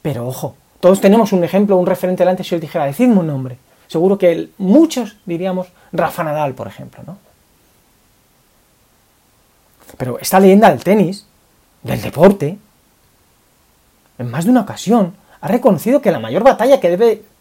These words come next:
mm, librar en cada partido, al margen de superar a su rival, de la calidad de su, de su rival, el juego de su rival,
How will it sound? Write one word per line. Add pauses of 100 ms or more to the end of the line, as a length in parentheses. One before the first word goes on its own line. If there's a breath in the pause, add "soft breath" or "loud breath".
(500)
mm,
librar
en
cada
partido, (260 soft breath)
al
margen
de (320 soft breath)
superar
a
su
rival,
de
la
calidad
de
su,
de
su
rival,
el
juego
de
su
rival,